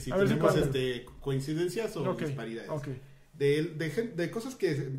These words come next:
Speaker 1: mencionan como muy buenos anuncios o revelaciones interesantes de, de Gamescom, de Gamescom, perdón,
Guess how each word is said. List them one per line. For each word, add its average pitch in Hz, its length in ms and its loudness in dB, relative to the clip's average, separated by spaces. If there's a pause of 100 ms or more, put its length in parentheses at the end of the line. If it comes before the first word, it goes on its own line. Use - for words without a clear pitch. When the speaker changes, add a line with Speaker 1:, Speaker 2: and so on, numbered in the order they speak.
Speaker 1:
mencionan 143 340 -2
como 135 200 -4
muy 147 320 -2
buenos 151 300 -2
anuncios 127 500 -8
o 101 200 -12
revelaciones 107 540 -8
interesantes 117 560 -14
de, 101 180 -12 (420)
de - 100 -10
Gamescom, 147 560 -2 (280)
de 107 120 -12
Gamescom, 143 580 -4
perdón, 123 320 -8